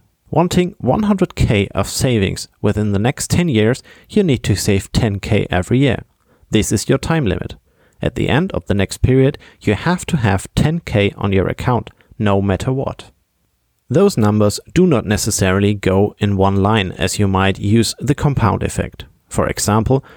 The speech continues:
if you want to achieve the one hundred K net assets in ten years, you have to find a way to make,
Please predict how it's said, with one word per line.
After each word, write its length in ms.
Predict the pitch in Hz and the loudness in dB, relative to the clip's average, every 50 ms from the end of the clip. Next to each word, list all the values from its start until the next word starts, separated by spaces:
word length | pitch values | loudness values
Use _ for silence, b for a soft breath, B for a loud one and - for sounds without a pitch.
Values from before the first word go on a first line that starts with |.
| B B B | B B B
if 180 | - 120 - - | -4 -2 0 0
you 80 | 123 117 | 0 0
want 200 | - 98 98 - | 0 -2 -2 -2
to 120 | - - | -2 -4
achieve 400 | - - - - - 110 104 - - - | -4 -4 -2 0 0 0 0 -2 -4 -6
the 160 | 98 104 92 | -4 -4 0
one 200 | 98 107 110 104 | 0 0 0 0
hundred 340 | 104 104 101 101 - - - | 0 -2 -2 -4 -6 -6 -4
K 220 | - 120 107 101 | -2 -2 0 0
net 200 | 101 101 95 95 | 0 0 -2 -2
assets 540 | - - 98 104 - - 127 139 - - - b b b b | -2 -2 -2 -2 0 0 -2 -2 -2 -6 -12 b b b b
in 140 | 131 117 113 | -4 -2 -2
ten 240 | - 165 180 185 | 0 -2 0 0
years, 360 | 143 107 101 92 92 101 - - b b b b b b | 0 0 0 0 -2 -2 -6 -10 b b b b b b
you 120 | b - 147 | b -2 0
have 220 | 156 180 185 - | 0 0 0 0
to 80 | - 175 | -2 -4
find 340 | - - - 101 101 - - | -2 0 0 0 0 0 -2
a 80 | 101 | -2
way 240 | 92 98 98 98 98 | 0 2 0 0 0
to 220 | - - - 120 | -2 -2 -2 0
make, 320 | 117 107 95 101 98 - | 2 2 0 0 -2 -4